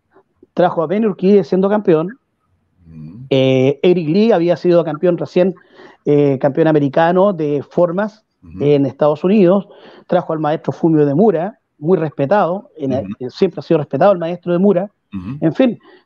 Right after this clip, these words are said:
Speaker 1: eh, Robert Tria lo trajo en el año sesenta y ocho, entonces,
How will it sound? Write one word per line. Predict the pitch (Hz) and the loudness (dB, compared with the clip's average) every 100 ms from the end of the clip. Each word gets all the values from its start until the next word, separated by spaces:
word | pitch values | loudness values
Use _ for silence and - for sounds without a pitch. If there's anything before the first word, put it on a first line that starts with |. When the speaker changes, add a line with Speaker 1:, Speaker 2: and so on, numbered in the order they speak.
| - | -4
Speaker 1:
eh, | 151 160 | -4 -2
Robert | 160 202 196 160 | 0 2 2 2
Tria | 220 262 202 | 0 2 0
lo | 170 | -2
trajo | 180 190 | -6 -6
en | 180 | -6
el | 175 | -6
año | |
sesenta | 175 - 170 156 147 | -8 -4 -4 -2 0
y | |
ocho, | 220 226 196 202 208 _ _ _ - | 0 0 0 -2 -4 _ _ _ -10
entonces, | 147 190 190 185 175 | -2 0 0 0 -2